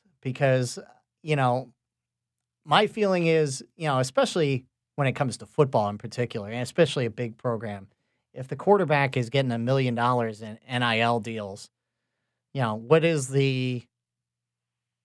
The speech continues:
motivation maybe for the second string wide receiver?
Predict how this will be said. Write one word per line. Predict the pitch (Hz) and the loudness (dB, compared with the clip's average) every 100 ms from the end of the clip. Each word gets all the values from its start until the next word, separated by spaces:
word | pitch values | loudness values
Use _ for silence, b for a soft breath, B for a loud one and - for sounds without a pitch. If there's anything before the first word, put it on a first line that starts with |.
| - | 0
motivation | 131 175 160 147 160 151 139 | 4 4 4 4 2 2 0
maybe | 135 143 139 135 | 0 0 0 -4
for | - 139 | -2 0
the | 120 | 0
second | 113 156 131 143 | 0 0 2 0
string | 127 147 135 | -2 0 0
wide | 117 127 127 | 2 4 2
receiver? | 117 113 165 160 156 156 151 | -2 -4 0 2 4 4 4